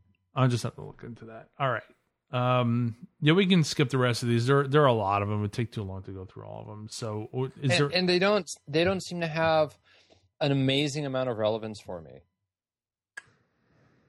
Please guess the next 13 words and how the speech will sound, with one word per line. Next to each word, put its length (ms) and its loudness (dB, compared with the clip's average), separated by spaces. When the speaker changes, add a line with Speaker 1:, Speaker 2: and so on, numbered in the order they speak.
Speaker 2:
I'm 180 -10
just 240 -4
not 320 2
there, 220 4
'cause 240 -6
th-, 140 -10
what 160 2
are 60 4
my 200 0
races 540 -2
right 200 2
now? 300 0
Um, 360 0